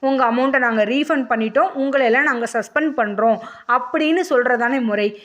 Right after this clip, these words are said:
நீங்களா சஸ்பெண்ட் சஸ்பெண்ட் பண்ணிட்டீங்க அப்படின்னா அது எந்த வகையில லாஜிக்னு எனக்கு புரியல. சேல்ஸ் டீம், ப்ரமோஷன் டீம்னு ரெண்டா பிரிச்சிருக்கீங்க. இதுல பத்தாயிரம் ரூபாய் வொர்த்துல கூப்பன் கோடு பர்ச்சேஸ் பண்றவங்க தான்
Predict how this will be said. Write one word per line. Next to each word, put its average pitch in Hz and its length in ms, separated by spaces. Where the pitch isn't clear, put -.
நீங்களா 302 680
சஸ்பெண்ட் 226 220
சஸ்பெண்ட் 262 200
பண்ணிட்டீங்க 208 680
அப்படின்னா 202 460
அது 202 240
எந்த 285 340
வகையில 233 400
லாஜிக்னு 202 480
எனக்கு 180 300
புரியல. 202 540
சேல்ஸ் 381 400
டீம், 370 240
ப்ரமோஷன் 294 560
டீம்னு 247 300
ரெண்டா 262 560
பிரிச்சிருக்கீங்க. 226 640
இதுல 214 380
பத்தாயிரம் 302 560
ரூபாய் 302 380
வொர்த்துல 262 640
கூப்பன் 339 340
கோடு 277 200
பர்ச்சேஸ் 262 480
பண்றவங்க 247 480
தான் 302 220